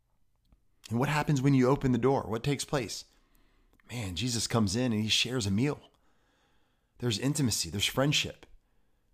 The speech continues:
Could it be that the text in this verse has direct implication to the Lord's Supper? I mean, when we gather before the table of the Lord, we always begin with repentance.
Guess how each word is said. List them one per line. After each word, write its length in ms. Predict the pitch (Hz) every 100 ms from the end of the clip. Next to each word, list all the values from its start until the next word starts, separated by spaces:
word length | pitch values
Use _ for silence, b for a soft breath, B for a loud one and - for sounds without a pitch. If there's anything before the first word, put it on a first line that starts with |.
| _ _ _ _ _ _ - -
Could 160 | 127
it 200 | 131 92
be 240 | 101 127 151
that 220 | 110 104
the 60 |
text 360 | 85 - 131 -
in 80 | 120
this 140 | 104
verse 440 | 87 104 135 - -
has 220 | 110 87
direct 520 | 90 95 117 113 -
implication 640 | 117 117 104 95 113 - 110
to 60 |
the 80 | 92
Lord's 280 | 95 104 -
Supper? 400 | 90 87 - 190 _ _ _ _ _ _ _ _ _ _ _ _
I 60 | 104
mean, 140 | 95
when 80 | 95
we 100 | 117
gather 380 | 87 95 117 131
before 280 | 107 -
the 80 | 98
table 340 | - 110 117 104
of 60 |
the 60 | 90
Lord, 300 | 87 104 127
we 120 | 123
always 340 | 120 139 139
begin 400 | 107 104 101 120
with 160 | 101 -
repentance. 640 | 90 - 113 - - -